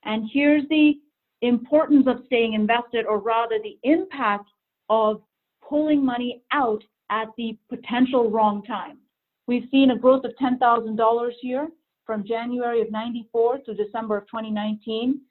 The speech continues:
We did nothing. We just put it into the markets during that twenty-six year time span, invested it into the S and P five hundred. Take a look at the chart on the left. That ten thousand dollar grows to a hundred and twelve thousand dollars had you done nothing to it.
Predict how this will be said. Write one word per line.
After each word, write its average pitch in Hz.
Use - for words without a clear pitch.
We 220
did 277
nothing. 294
We 196
just 226
put 277
it 254
into 254
the 233
markets 247
during 226
that 208
twenty-six 254
year 233
time 247
span, 269
invested 233
it 226
into 226
the 226
S 226
and 233
P 220
five 220
hundred. 247
Take 403
a 403
look 370
at 349
the -
chart 285
on 262
the 262
left. 240
That 330
ten 349
thousand 311
dollar 285
grows 254
to 262
a 233
hundred 262
and 269
twelve 233
thousand 220
dollars 214
had 269
you 262
done 262
nothing 285
to 220
it. 156